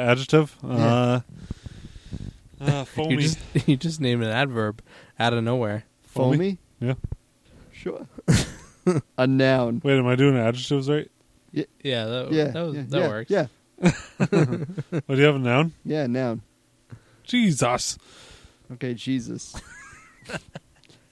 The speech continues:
Speaker 2: that what you're picking? <laughs>
Speaker 3: You have to somehow write that inflection that he said it, though. Like, I don't know what you can do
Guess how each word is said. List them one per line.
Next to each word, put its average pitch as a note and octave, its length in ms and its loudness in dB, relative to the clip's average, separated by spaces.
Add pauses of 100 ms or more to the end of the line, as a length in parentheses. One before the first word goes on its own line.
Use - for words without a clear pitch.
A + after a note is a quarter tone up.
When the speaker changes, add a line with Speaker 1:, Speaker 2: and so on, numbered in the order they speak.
Speaker 2:
that C#3 80 2
what C#3+ 60 4
you're C#3+ 120 2
picking? D#3+ 320 0 (560)
<laughs> C#3 400 0 (100)
Speaker 3:
You C#3+ 120 -2
have C#3 140 2
to D3+ 100 -8
somehow D3+ 440 0
write B2+ 240 -2
that A#2+ 140 -4
inflection A#2 800 -6 (120)
that A#2 160 -4
he A2+ 140 -8
said A#2+ 260 -8
it, A2+ 140 -8 (180)
though. A#2 300 -8 (640)
Like, A2+ 220 -4 (440)
I B2+ 40 -6
don't A#2+ 160 -4
know C3+ 120 0
what C3 120 -2
you A#2 100 -6
can A#2 180 -6
do A#2 400 -2